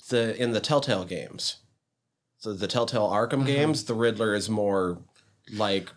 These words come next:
Speaker 1: deranged serial killer.
Speaker 2: I just like it because he's the only, he's, like, the only Batman villain that's not a serial killer.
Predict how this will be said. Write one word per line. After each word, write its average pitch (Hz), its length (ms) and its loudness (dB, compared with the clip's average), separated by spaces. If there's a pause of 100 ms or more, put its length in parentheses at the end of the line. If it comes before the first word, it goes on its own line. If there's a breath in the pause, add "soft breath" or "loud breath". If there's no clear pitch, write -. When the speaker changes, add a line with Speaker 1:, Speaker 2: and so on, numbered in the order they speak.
Speaker 1:
deranged 101 520 0
serial 92 340 0
killer. 90 200 -4
Speaker 2:
I 226 80 2
just 277 220 0
like 247 240 2
it 208 140 4
because 180 280 -2
he's 226 200 -2
the 262 100 0
only, 254 300 -2
he's, 269 180 -2
like, 311 180 4
the 262 160 -2
only 247 320 2
Batman 214 400 2
villain 202 260 2
that's 175 180 0
not 156 300 4
a 143 40 2
serial 113 380 2
killer. 90 420 -4